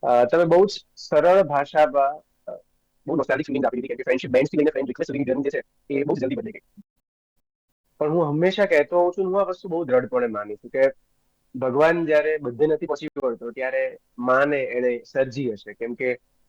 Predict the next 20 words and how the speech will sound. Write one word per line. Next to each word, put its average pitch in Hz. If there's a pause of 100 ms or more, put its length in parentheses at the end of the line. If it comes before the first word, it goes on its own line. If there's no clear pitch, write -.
(200)
આપણે 139
એવું 143
હંમેશા 170
માનીએ 120
છીએ 107
કે 107
ભાઈ, 120
જ્યાં 131
ભગવાન 127
નથી 190
પહોંચી 104
વળતો, 101
ત્યાં - (1500)
ભગવાન 135
પોતાના 147
પ્રતીક્ષામાં 143
માને 131
હંમેશા 123
રાખી 107
છે. 95